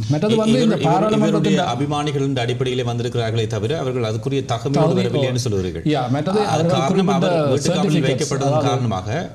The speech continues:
Speaker 2: அவர்
Speaker 1: அவர்கள்
Speaker 2: கட்டமைக்கவில்லை என்று சொன்னாலும் கூட,
Speaker 1: ஆ.
Speaker 2: இரண்டாயிரத்தி பத்தாம் ஆண்டுக்கு முன்னர் அவர் வீட்டுக் காவல் வைக்கவில்லை.
Speaker 1: இல்லை.
Speaker 2: அப்ப, ஐந்து ஆண்டுகள் அவருக்கு இருந்தது, இரண்டாயிரத்தி பதினைந்தாம் ஆண்டு வரை தேர்தலை போட்டியிடுவதற்கு, தன்னை அரசியல் ரீதியாக கட்டமைத்துக் கொள்வதற்கு.
Speaker 1: நி-,
Speaker 2: ஏன்,
Speaker 1: நிச்சயமாக.
Speaker 2: ஏன் அது முடியவில்லை
Speaker 1: இல்ல,
Speaker 2: நினைக்கிறீர்கள்?
Speaker 1: அதான், அதை இவ, இவ வந்து இந்த,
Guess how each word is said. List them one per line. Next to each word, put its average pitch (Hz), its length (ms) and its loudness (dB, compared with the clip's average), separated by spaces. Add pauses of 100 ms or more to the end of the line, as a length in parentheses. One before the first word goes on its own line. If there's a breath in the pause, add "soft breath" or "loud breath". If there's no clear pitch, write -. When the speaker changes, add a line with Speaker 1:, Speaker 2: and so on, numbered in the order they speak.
Speaker 2:
அவர் 143 220 0
Speaker 1:
அவர்கள் 151 40 -2
Speaker 2:
கட்டமைக்கவில்லை 151 560 -2
என்று 139 180 -2
சொன்னாலும் 120 360 -4
கூட, 101 340 -4 (140)
Speaker 1:
ஆ. 127 160 -6
Speaker 2:
இரண்டாயிரத்தி 160 480 -2
பத்தாம் 147 520 -8
ஆண்டுக்கு 135 340 -4
முன்னர் 156 220 -2
அவர் 139 320 -4 (240)
வீட்டுக் 135 240 0
காவல் 123 200 -4
வைக்கவில்லை. 107 480 -2
Speaker 1:
இல்லை. 139 320 0
Speaker 2:
அப்ப, 101 160 -4
ஐந்து 156 340 -2
ஆண்டுகள் 151 320 -2
அவருக்கு 131 260 -2
இருந்தது, 143 400 -2
இரண்டாயிரத்தி 131 340 -4
பதினைந்தாம் 131 380 -2
ஆண்டு 120 260 -2
வரை 120 200 0
தேர்தலை 123 600 -2
போட்டியிடுவதற்கு, 110 680 -2
தன்னை 127 540 -4
அரசியல் 120 460 -4
ரீதியாக 117 320 -4
கட்டமைத்துக் 113 440 -4
கொள்வதற்கு. 101 440 -4
Speaker 1:
நி-, 151 80 -2
Speaker 2:
ஏன், 160 80 -6 (100)
Speaker 1:
நிச்சயமாக. 139 440 2
Speaker 2:
ஏன் 156 160 0
அது 135 180 -2
முடியவில்லை 117 440 -2
Speaker 1:
இல்ல, 147 280 2
Speaker 2:
நினைக்கிறீர்கள்? 139 40 2
Speaker 1:
அதான், 127 280 -2
அதை 131 280 0
இவ, 147 120 0
இவ 156 200 2
வந்து 185 220 0
இந்த, 143 260 0